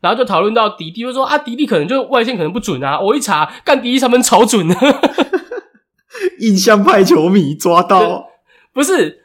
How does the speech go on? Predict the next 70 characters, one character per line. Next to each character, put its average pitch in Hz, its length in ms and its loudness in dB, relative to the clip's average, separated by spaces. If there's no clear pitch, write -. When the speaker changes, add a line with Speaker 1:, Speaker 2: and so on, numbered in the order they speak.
Speaker 1:
不 247 100 -4
是， 294 140 -4
因 359 80 4
为 330 60 0
没 254 120 0
有， 233 60 0
真 - 180 -2
的 277 80 6
没 233 80 2
有 175 80 0
细 160 220 -10
看， 147 260 -8
你 139 100 -4
会 247 260 2
忽 202 280 -8
略 196 180 -2
掉， 160 200 -2
真 139 200 -6
的。 131 140 -6
Speaker 2:
哦。 107 360 -12
Speaker 1:
啊， 269 80 2
我 302 100 2
还 277 80 4
想 247 140 -2
说 247 100 2
可 254 120 -2
能 170 180 -4
投 170 140 -2
没 180 120 0
几 156 160 -8
颗， 151 340 -4
我 277 180 2
一 359 100 -4
查， 165 320 -2
场 254 200 2
均 320 140 -2
投 247 220 2
差 277 60 4
不 285 60 0
多 339 40 -2
三 269 260 0
四 269 220 -2
颗， 220 220 2
然 202 100 2
后 220 60 0
进 220 180 -4
两 139 180 -2
颗， 185 420 2
<laughs> 277 120 -8
超 277 260 4
级 220 240 -2
准 175 300 -6
的。 175 80 -4
Speaker 2:
迪 170 180 -6
弟， 202 320 0
你 151 160 -2
是 202 180 -6
射 202 260 4
手。 117 480 -4
Speaker 1:
而 311 140 2
且 320 40 -2
重 339 100 -2
点 302 40 0
是 302 60 -4
他 294 120 4
又 294 60 4
这 294 100 -4
么 254 120 0
高， 202 500 -2
啊， 302 140 4